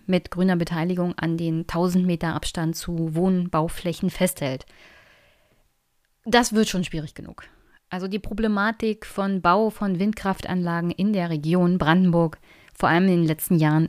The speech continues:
ist, glaube ich, hinreichend bekannt. Es ist so eine, ich glaube, Prinzipienfrage mittlerweile. Also da geht's nicht mehr um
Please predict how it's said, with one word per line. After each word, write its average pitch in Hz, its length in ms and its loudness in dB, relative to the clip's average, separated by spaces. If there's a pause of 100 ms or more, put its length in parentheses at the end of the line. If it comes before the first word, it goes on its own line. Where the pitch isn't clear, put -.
ist, - 220 -4
glaube 151 260 -4
ich, - 140 -6
hinreichend 165 880 4
bekannt. 151 520 -2 (1400)
Es 190 180 0
ist 247 140 4
so 220 80 4
eine, 180 360 6 (220)
ich - 160 -14
glaube, 160 440 2 (920)
Prinzipienfrage 156 880 2
mittlerweile. 156 600 4
Also 156 180 -2
da 156 140 2
geht's 170 280 -4
nicht 180 260 2
mehr 165 440 0
um 156 380 0